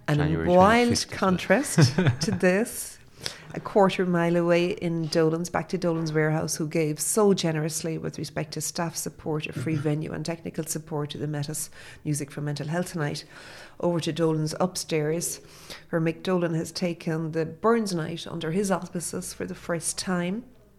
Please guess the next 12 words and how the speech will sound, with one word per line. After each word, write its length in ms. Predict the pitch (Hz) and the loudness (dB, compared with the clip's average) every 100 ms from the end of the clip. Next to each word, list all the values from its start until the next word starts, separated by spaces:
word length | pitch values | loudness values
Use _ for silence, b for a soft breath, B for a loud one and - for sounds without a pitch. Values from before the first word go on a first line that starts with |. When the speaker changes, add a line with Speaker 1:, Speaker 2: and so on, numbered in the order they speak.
| - - - - - B B B | -20 -20 -20 -20 -14 B B B
Speaker 1:
He 140 | - 190 | 0 2
interviewed 380 | 190 175 180 185 | 2 0 0 0
Michael 340 | 175 170 175 | -4 -4 -4
Potter, 460 | 180 165 175 180 180 | 0 0 0 -4 -4
who's 200 | 175 160 | -6 -10
been 460 | - 165 160 160 | -4 -2 -2 -4
the 220 | 160 - | -4 -6
signal 1200 | 180 - - - - - - - 233 208 170 156 B B B B B - | -6 -8 -6 -6 -8 -8 -10 -2 -2 0 -2 -2 B B B B B -18
col-, 520 | - 196 180 175 170 165 | -2 2 4 2 -2 -2
um, 380 | 170 165 156 156 | 0 2 0 -2
connective 460 | 156 196 190 156 - | -2 -2 0 -4 -4
point 380 | 160 139 - | -4 -2 -8